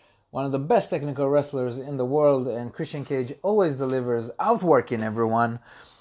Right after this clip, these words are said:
Uh, so I'm not sure how much it was needed, but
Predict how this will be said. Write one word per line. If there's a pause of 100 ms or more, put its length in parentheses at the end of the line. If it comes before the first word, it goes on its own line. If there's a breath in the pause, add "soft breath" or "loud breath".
(260 loud breath)
Uh,
so
I'm
not
sure
how
much
it
was
needed, (340)
but